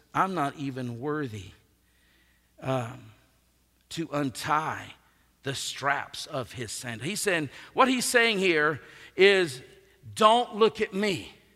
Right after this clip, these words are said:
I'm lower than a bond slave.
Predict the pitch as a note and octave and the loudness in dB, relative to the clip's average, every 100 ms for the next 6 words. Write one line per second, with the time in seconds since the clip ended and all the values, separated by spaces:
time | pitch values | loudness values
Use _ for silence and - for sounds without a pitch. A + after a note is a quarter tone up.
0 | _ _ _ _ _ _ _ - F3 A#3+ | _ _ _ _ _ _ _ 2 4 4
1 | G#3 F3+ F3+ G#3 B3 B3 G#3+ - _ _ | 2 2 4 4 2 0 -4 -14 _ _
2 | _ _ A#2 D#3 F3+ F#3 - D3+ C3 G#2 | _ _ -4 0 2 0 -4 -4 -4 -8
3 | - C#3+ C3+ C3 A2+ - A2 - - - | -2 0 0 -6 -8 -8 -6 -8 -10 -18
4 | - | -20